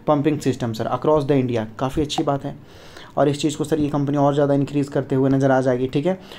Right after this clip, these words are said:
तो ये देख सकते हो solar से related और भी जो काम वगैरह हैं, mobile solar, यहाँ देख सकते हो trolley आपको देखने को मिल रहा है, और उसके साथ साथ छोटे बहुत जो gadget वगैरह हैं सर, वो बनाती है company। जैसे कि अगर आप देखोगे lighting वगैरह हो जाती है, ये छोड़ solar से related हो जाते हैं,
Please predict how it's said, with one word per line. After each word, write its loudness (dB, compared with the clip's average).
तो 0
ये 2
देख 2
सकते -4
हो -4
solar 4
से 0
related 0
और 4
भी 0
जो 0
काम 2
वगैरह 2
हैं, -4
mobile 4
solar, 4
यहाँ 0
देख 0
सकते -2
हो 2
trolley 2
आपको 2
देखने 2
को 2
मिल 4
रहा 4
है, -4
और 2
उसके -2
साथ -4
साथ -6
छोटे 0
बहुत 2
जो 2
gadget 0
वगैरह 2
हैं 0
सर, -2
वो 4
बनाती 2
है 4
company। 0
जैसे 0
कि 0
अगर 2
आप 0
देखोगे 0
lighting 4
वगैरह 4
हो 6
जाती 2
है, 2
ये 2
छोड़ -2
solar 2
से -2
related 2
हो 4
जाते 0
हैं, -4